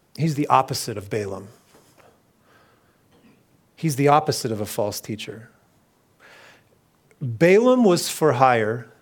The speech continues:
Jesus gave freely. Balaam was for self-advancement.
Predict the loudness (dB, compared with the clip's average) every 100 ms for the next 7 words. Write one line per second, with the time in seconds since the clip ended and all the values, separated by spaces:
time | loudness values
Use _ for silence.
0 | _ _ _ _ _ _ _ _ _ -4
1 | -2 -2 -6 -6 -6 -6 -6 -4 -6 -10
2 | -20 _ _ _ _ _ _ -20 _ _
3 | _ _ _ _ _ _ _ _ _ _
4 | _ _ _ _ _ _ -12 0 4 4
5 | 4 4 4 2 2 0 2 2 2 4
6 | 0 2 2 2 0 -4 -4 -6